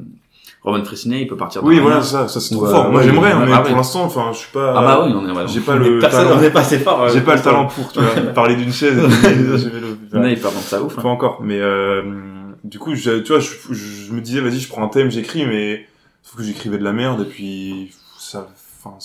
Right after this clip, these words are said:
Speaker 2: je me sentais pas à l'aise
Speaker 1: Mhm.
Speaker 2: avec, tu vois. Donc, euh, j'ai préféré pas trop écrire. Et puis là, depuis que on a relancé un peu les... la com, tu vois, sur, euh, ça va, ça va revenir et tout, j'ai un peu écrit, ouais.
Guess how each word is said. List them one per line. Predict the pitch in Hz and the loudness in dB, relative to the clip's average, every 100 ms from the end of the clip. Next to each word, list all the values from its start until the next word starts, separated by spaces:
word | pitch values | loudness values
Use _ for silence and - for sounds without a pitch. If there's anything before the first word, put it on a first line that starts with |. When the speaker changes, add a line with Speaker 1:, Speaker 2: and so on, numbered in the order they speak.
| - - _ | -20 -20 _
Speaker 2:
je | 104 | -14
me | |
sentais | 104 107 107 | -12 -10 -6
pas | 110 | 0
à | |
l'aise | 127 127 | 2 2
Speaker 1:
Mhm. | |
Speaker 2:
avec, | 131 143 | 2 0
tu | 131 | -2
vois. | 113 - _ _ - | -6 -8 _ _ -12
Donc, | 107 117 | -8 -6
euh, | 110 | -4
j'ai | 104 113 | -4 -6
préféré | 104 - 110 113 104 | -8 -10 -6 -6 -4
pas | 117 | -6
trop | - 120 | -6 -8
écrire. | 110 131 131 _ _ _ _ - | -6 -8 -8 _ _ _ _ -8
Et | |
puis | - | 2
là, | 151 | 4
depuis | 143 - 127 | 4 0 -4
que | 123 | -2
on | 123 120 117 117 113 | -2 -2 -6 -10 -6
a | 113 | -4
relancé | 110 117 117 | -4 -6 -6
un | 117 | -6
peu | 113 | -4
les... | 107 107 110 | -4 -6 -8
la | 107 | -6
com, | 104 113 113 | -4 -6 -6
tu | - | -10
vois, | 104 | -10
sur, | - 101 | -10 -10
euh, | 101 101 | -10 -12
ça | 104 | -10
va, | 101 98 104 | -10 -10 -12
ça | - | -8
va | 101 | -8
revenir | 98 101 104 104 | -6 -8 -8 -10
et | 98 | -10
tout, | 139 139 | -10 -10
j'ai | 110 | -8
un | 104 | -8
peu | 123 | -8
écrit, | 113 - | -8 -6
ouais. | 151 147 | -8 -8